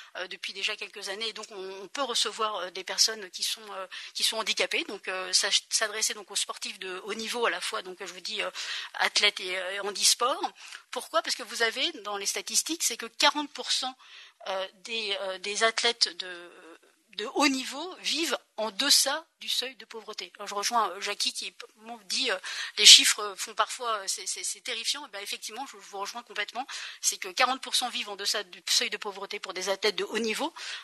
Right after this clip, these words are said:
Or, euh, comme vous le savez, vous le partagerez avec moi, le sport, ça porte des valeurs de, de compétition, de concurrence, mais également, euh, du respect des règles du jeu, des respects d'éthique, des respects de déontologie, du respect de l'autre dans sa diversité, sa différence.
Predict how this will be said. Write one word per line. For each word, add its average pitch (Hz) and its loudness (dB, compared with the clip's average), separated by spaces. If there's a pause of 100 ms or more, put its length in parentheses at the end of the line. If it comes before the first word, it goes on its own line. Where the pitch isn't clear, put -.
(120)
Or, 220 10
euh, 185 -4
comme 185 -8
vous 190 -16
le 190 -6
savez, 226 -2
vous 196 -16
le 175 -20
partagerez 202 -2 (120)
avec 190 -12
moi, 262 0 (320)
le 196 -6
sport, - 2
ça - -8
porte 214 -8
des 196 -8
valeurs 196 -2
de, 175 -12
de 180 -18
compétition, 196 4
de 226 -8
concurrence, 196 -2
mais 196 -6
également, 214 -2
euh, 180 -4
du 180 -12
respect 214 0
des 202 -6
règles 185 -8
du 180 -10
jeu, 196 -2 (400)
des 185 -6
respects 202 2
d'éthique, 196 -4 (240)
des 185 -20
respects 190 -4
de 180 -16
déontologie, 202 0
du 196 -12
respect 202 0
de 202 -6
l'autre 247 0
dans 202 -12
sa 196 -6
diversité, 196 -6
sa 208 0
différence. 214 -4